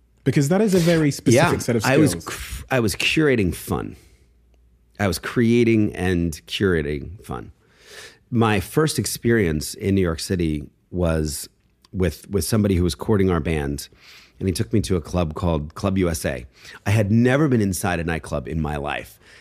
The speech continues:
Speaker 2: And here I am with, you know, three thousand people. And this club had a slide. And I remember he
Speaker 1: <laughs>
Speaker 2: took me up to the balcony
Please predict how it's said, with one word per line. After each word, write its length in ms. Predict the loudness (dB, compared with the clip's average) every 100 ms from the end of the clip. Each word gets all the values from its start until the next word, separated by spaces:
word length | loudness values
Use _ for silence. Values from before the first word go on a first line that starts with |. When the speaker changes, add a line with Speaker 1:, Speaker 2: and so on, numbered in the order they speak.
| _ 0
Speaker 2:
And 100 | 2
here 160 | 2
I 80 | 2
am 260 | 0 -2 -4
with, 260 | -6 -8 -10
you 100 | -8
know, 120 | -8
three 440 | -8 0 4 4
thousand 500 | 4 0 0 0 -2
people. 460 | -4 -6 -6 -12 -14 _ _ -20 -20 _ -4
And 480 | 0 0 0 -4 -10 -8
this 240 | -2 -2
club 320 | -2 -2 -2 0
had 160 | -2
a 40 | -2
slide. 500 | -4 -4 -4 -6 -14 _ _ _ -6
And 100 | 0
I 40 |
remember 260 | 2 2 2
he 80 | 0
Speaker 1:
<laughs> 120 | -2
Speaker 2:
took 140 | 0
me 100 | 2 2
up 140 | 0
to 80 | -6
the 100 | -4
balcony 600 | -2 -2 -4 -6 -6